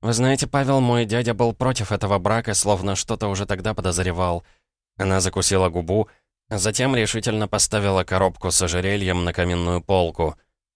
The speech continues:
«С меня хватит, Павел. Я больше не могу терпеть это унижение, и я благодарю вас».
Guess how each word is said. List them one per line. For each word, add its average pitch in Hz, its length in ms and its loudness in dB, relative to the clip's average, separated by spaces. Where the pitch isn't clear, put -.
«С - 120 -2
меня 123 240 4
хватит, 113 480 0
Павел. 98 480 -2
Я 104 160 -4
больше 113 300 0
не 113 100 2
могу 110 240 0
терпеть 95 420 -2
это 98 180 0
унижение, 98 640 0
и 110 80 -6
я 107 240 0
благодарю 101 480 0
вас». 85 320 -2